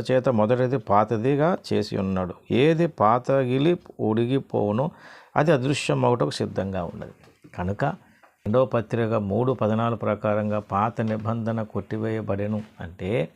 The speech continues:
ఆది కాండం నుంచి మలాఖీ వరకు చెప్పే సంగతులు అంటే వాక్యం కాదు కానీ, లేఖనాలు కాదు కానీ, సినాయి కొండ మీద దేవుడు చేసిన మొదటి నిబంధనగా అది లోపము గలది కనుక పాతదైపోయింది. అది పాత నిబంధన,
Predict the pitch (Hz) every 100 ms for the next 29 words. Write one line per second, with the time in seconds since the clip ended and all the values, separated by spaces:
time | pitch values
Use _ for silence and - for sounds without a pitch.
0 | _ _ _ - 98 120 143 139 123 131
1 | 131 113 120 95 95 120 131 135 131 127
2 | 120 127 - 107 117 110 98 101 104 -
3 | 101 113 120 113 101 107 - 98 92 87
4 | 98 92 104 107 101 104 98 95 - 87
5 | 95 98 101 160 160 _ - _ _ _
6 | _ _ _ _ _ - 120 147 160 143
7 | 135 120 117 110 107 120 95 104 107 107
8 | 101 101 98 104 98 101 107 104 98 101
9 | 95 95 95 87 85 - _ - 123 165
10 | 175 120 110 120 117 104 120 127 120 107
11 | 107 101 98 98 131 - 117 113 101 101
12 | 92 - 87 110 175 170 117 110 101 90
13 | 82 87 82 -